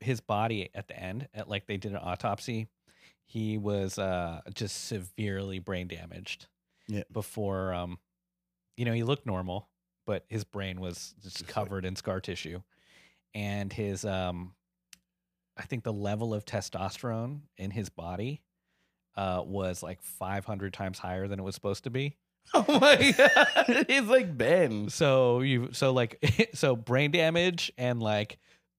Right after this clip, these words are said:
Speaker 1: that drug that makes every seventh grader fucking unruly in class.
Speaker 2: Yep.
Speaker 1: But, like, jacked up five hundred times.
Speaker 2: It is absolutely bonkers.
Speaker 1: Yeah.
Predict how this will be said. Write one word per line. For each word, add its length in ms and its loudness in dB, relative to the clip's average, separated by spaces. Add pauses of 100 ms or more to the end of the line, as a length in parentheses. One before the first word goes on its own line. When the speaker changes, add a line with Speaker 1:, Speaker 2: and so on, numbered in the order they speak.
(100)
Speaker 1:
that 340 4
drug 480 6 (140)
that 140 2
makes 220 2
every 220 4
seventh 400 0
grader 540 0 (200)
fucking 480 -4 (420)
unruly 600 2
in 140 0
class. 580 0 (240)
Speaker 2:
Yep. 240 0 (480)
Speaker 1:
But, 240 4
like, 260 0
jacked 360 4
up 220 -2 (120)
five 220 2
hundred 260 -4
times. 480 -6 (800)
Speaker 2:
It 80 2
is 400 4
absolutely 720 0
bonkers. 520 -4
Speaker 1:
Yeah. 320 2